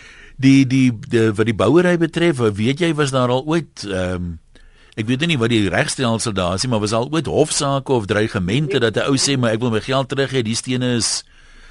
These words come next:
Speaker 1: uh,
Speaker 2: Nee,
Speaker 1: of,
Speaker 2: sover ek
Speaker 1: of
Speaker 2: weet
Speaker 1: werk
Speaker 2: nie.
Speaker 1: almal, almal is nou maar half deel van die stelsel, klink dit my.
Speaker 2: Dis deel van die stelsel. Dis,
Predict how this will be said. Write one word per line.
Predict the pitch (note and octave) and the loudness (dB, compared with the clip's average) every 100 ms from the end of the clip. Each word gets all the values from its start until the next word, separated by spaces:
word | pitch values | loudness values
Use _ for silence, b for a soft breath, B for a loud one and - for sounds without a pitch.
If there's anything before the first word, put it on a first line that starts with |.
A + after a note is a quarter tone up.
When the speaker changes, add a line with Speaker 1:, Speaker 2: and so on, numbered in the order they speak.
| b - | b -4
Speaker 1:
uh, | G2 | 0
Speaker 2:
Nee, | G#2+ | 0
Speaker 1:
of, | C3+ A#2+ | 0 0
Speaker 2:
sover | - - F3+ E3+ | -2 -4 -4 -2
ek | E3 | 0
Speaker 1:
of | D3+ D3+ | 2 4
Speaker 2:
weet | D#3 | 4
Speaker 1:
werk | C#3 E3 | 2 0
Speaker 2:
nie. | C#3+ | -2
Speaker 1:
almal, | D3+ E3+ F3 D#3 | 0 4 4 2
almal | C#3+ E3+ D#3 | 0 0 0
is | D3+ | 0
nou | D3+ | 2
maar | C#3+ | 4
half | C3 C3+ | 2 2
deel | A#2 D#3 | 0 0
van | D#3 | -2
die | D3+ | -4
stelsel, | - A3+ A#3 C3 | -2 -2 -2 -4
klink | A2 F#2+ | -4 -4
dit | F2 D2+ | -4 -8
my. | - | -10
Speaker 2:
Dis | F#4+ F#4+ - | -8 -8 -4
deel | G4+ A#3+ A#4+ | 0 0 0
van | A#3+ | -4
die | - | -2
stelsel. | - A3+ G#3 F3+ - | 0 0 -2 -6 -4
Dis, | F3+ | -4